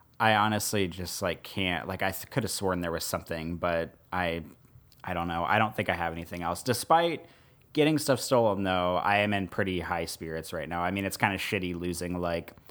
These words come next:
half my photography equipment, but, I mean, whatever. It's not the end of the world. Life goes on. I have the equipment that I use ninety percent of the time anyway, so I, I can happily report that despite a theft being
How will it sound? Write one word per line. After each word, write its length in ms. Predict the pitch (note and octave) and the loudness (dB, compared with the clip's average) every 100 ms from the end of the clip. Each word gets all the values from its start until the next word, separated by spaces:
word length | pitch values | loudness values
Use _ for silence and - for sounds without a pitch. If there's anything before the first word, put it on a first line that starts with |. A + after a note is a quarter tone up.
| - - - | -20 -20 0
half 380 | G2+ G2 - | 4 4 4
my 100 | G2+ | -2
photography 500 | F2+ - F2+ F2+ A2 | -2 0 -2 0 -2
equipment, 720 | A2 - B2+ C3+ C3+ A#2+ G2+ - | -2 0 0 2 0 -2 -6 0
but, 320 | F#2+ F#2 D#2 | 2 2 -2
I 100 | F#2+ | -4
mean, 400 | F#2+ F2+ F2+ F2 - - - - _ _ | -2 -2 -2 -4 -6 -20 -20 -20 _ _
whatever. 500 | A2+ G#2+ G#2 G2+ G2 | 2 4 4 4 2
It's 220 | G2 F#2 G#2+ | 0 0 0
not 160 | F#2 | 0
the 100 | F#2+ | 0
end 80 | F#2 | -2
of 80 | F2 | -2
the 60 | |
world. 560 | F2 E2+ F2 F2 F2 F2 - | -2 0 0 0 -2 -6 -2
Life 240 | F#2 F2 | -2 0
goes 240 | - F#2 E2+ | -2 -2 0
on. 380 | E2+ E2+ E2+ D#2+ | 0 -2 -2 -2
I 100 | E2 | 0
have 240 | F#2 E2+ | 0 0
the 100 | F2 | -4
equipment 360 | E2+ F#2+ F2+ E2 | -2 -4 -2 -2
that 100 | F2 | -2
I 60 | |
use 260 | F2 F2+ F2+ | 0 -2 -4
ninety 240 | F2 F2 | -4 -4
percent 260 | - - F2 | -6 -6 -6
of 60 | |
the 60 | E2 | -6
time 260 | - D#2+ D2+ | -6 -6 -6
anyway, 460 | D#2 D2+ D#2 E2 | -8 -6 -4 -4
so 520 | - F2 E2 D#2+ E2 - - G#2+ | -2 0 0 0 -4 -8 -6 2
I, 300 | G#2 G2 G#2+ | 2 4 2
I 40 | |
can 200 | - A2 | 2 0
happily 420 | G2+ B2 B2 A2 | 2 2 4 2
report 560 | G2 F#2 - F#2+ E2+ - | 0 -2 -2 -2 -2 -4
that 380 | F2 D#2+ D#2+ - _ _ _ - | -4 -2 -4 -10 _ _ _ -4
despite 320 | G#2+ C3 G#2+ | 4 8 8
a 80 | G2+ | 6
theft 380 | - F#2+ - F#2+ | 4 2 0 -4
being 500 | F#2 E2+ E2 F2 | -2 -2 -4 -8